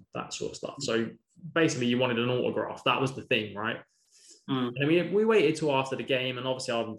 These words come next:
Speaker 1: Spurs fan, and he was playing for Tottenham at the time. It was just before he was going to Man United, actually. It hadn't been announced yet, so we didn't know.
Speaker 2: Yeah.
Speaker 1: And,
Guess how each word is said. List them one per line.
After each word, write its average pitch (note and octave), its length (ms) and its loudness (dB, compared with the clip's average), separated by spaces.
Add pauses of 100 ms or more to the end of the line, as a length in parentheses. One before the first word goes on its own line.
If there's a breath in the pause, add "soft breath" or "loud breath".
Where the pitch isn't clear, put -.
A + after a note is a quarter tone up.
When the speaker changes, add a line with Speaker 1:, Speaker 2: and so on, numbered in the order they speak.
(120)
Speaker 1:
Spurs G#2+ 440 0
fan, G#2+ 320 0
and G#2+ 60 -6
he A2 80 -4
was G#2+ 100 -4
playing G#2 200 -2
for - 60 -8
Tottenham G#2+ 300 -4
at G#2 60 -6
the - 60 -4
time. G2 480 -2
It B2+ 80 2
was C3 120 4
just E3+ 220 2
before C#3+ 300 4
he A#2+ 60 4
was A#2 80 2
going A#2 200 2
to A2+ 80 -8
Man A2+ 120 0
United, A2+ 300 0
actually. - 480 -8 (280)
It B2+ 140 4
hadn't C#3+ 240 4
been B2+ 120 4
announced A#2+ 440 0
yet, - 240 -6
so A2+ 100 -4
we A2+ 80 2
didn't A#2 220 0
know. A#2 260 -2 (880)
Speaker 2:
Yeah. F#2 260 -2 (220)
Speaker 1:
And, A#2+ 360 0